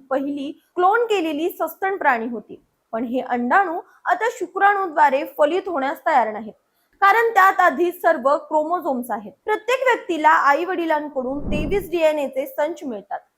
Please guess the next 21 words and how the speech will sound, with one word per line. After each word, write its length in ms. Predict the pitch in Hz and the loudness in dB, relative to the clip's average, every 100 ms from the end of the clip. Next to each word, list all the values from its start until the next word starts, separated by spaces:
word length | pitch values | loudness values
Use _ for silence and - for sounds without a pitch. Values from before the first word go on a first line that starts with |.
| _ - | _ -6
एक 180 | 233 - | -6 -2
आईकडून 560 | - 226 339 370 302 339 - | 0 0 -2 -4 -4 -6 -10
आणि 180 | 254 320 | -10 -6
एक 200 | - - | -4 -2
वडिलांकडून, 640 | 349 392 339 226 208 190 - _ _ | 0 2 0 -2 -8 -12 -14 _ _
म्हणजे 240 | 339 339 359 349 | -4 -2 -2 -4
एकूण 320 | 370 330 349 | -4 -6 -8
शेहेचाळीस 720 | 359 370 330 370 359 294 294 254 | -6 -4 -2 0 2 2 0 -4
डीएनए 400 | 302 285 226 214 | -4 -4 -4 -8
संच, 340 | - 190 - _ _ _ | -10 -14 -18 _ _ _
आणि 180 | 254 269 | -2 0
हे 220 | 269 240 330 | -2 0 2
अंड्यात 400 | 403 339 294 311 - | 2 2 0 0 0
आधीच 320 | 285 277 359 233 | 0 2 -2 -4
असतात. 300 | 226 190 185 _ _ | -10 -12 -12 _ _
तर 100 | 427 | 0
पुढचा 340 | 415 415 339 466 | 2 0 2 2
टप्पा 300 | 440 415 381 | 2 2 2
म्हणजे 380 | 392 415 254 208 _ _ | 2 0 -4 -10 _ _
अंडाणू 500 | 220 226 254 254 226 | -8 0 2 2 -4
त्यातील 400 | 254 233 220 247 | -2 -2 -2 -8